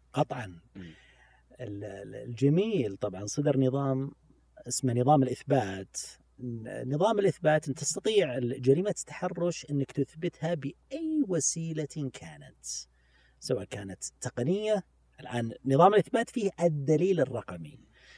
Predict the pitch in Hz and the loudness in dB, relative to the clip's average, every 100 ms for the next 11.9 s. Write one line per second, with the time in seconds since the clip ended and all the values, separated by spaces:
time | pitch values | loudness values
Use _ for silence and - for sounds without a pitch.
0 | - - 170 349 - 165 - 110 98 85 | -10 -2 2 2 2 2 0 -6 -6 -8
1 | - - - - - _ 131 110 123 107 | -10 -10 -18 -20 -20 _ -2 4 2 2
2 | 101 95 - 82 87 92 - 165 190 190 | -6 -8 -14 -18 -16 -12 -6 -4 -2 -2
3 | 220 - _ _ _ 107 104 101 110 120 | -4 -6 _ _ _ -14 -12 -12 -8 -6
4 | 165 208 214 196 202 196 175 160 165 165 | 4 8 8 6 4 4 4 2 2 2
5 | 143 - 127 131 123 98 123 113 - 110 | 2 2 2 2 0 -4 -10 -6 -8 -8
6 | 104 - 139 160 208 220 - 107 - 123 | -12 -8 -6 -6 -8 -10 -10 -6 -6 -6
7 | 117 120 - - 117 123 120 110 160 147 | -10 -10 -12 -12 -6 -8 -8 -8 -8 -6
8 | 160 - 196 120 _ _ 110 95 85 90 | -8 -6 -8 -10 _ _ -10 -10 -12 -18
9 | - 120 - 175 - - 233 220 - - | -12 -6 -4 -4 -8 -12 -12 -12 -14 -16
10 | - - - - - 214 196 202 202 - | -18 -16 -16 -8 -6 -4 2 4 4 0
11 | 202 135 - 131 147 214 202 156 | -2 -4 -6 -4 -4 -4 -4 -6